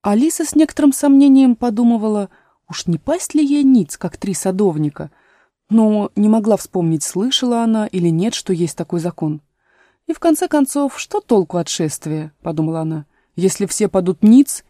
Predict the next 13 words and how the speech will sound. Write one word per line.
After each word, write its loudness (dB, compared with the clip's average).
и 2
никто 2
ничего 2
не 2
увидит?" -6
И 0
она 0
осталась -2
стоять, -4
где -4
стояла, -2
и -4
ждала. -6